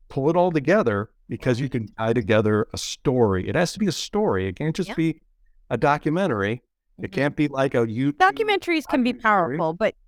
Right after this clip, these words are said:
Speaker 2: I, I agree with you.
Speaker 1: Oh,
Speaker 2: There's
Speaker 1: right.
Speaker 2: something about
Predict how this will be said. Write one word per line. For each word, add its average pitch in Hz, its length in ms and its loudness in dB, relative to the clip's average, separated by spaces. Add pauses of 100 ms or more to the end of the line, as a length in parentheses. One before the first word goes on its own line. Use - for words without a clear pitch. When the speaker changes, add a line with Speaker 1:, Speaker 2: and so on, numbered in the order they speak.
Speaker 2:
I, 202 200 2
I 180 120 2
agree 190 320 0
with 160 200 -4
you. 151 160 -10
Speaker 1:
Oh, 208 80 -2
Speaker 2:
There's 175 160 0
Speaker 1:
right. 120 140 -2
Speaker 2:
something 202 420 -2
about 170 440 0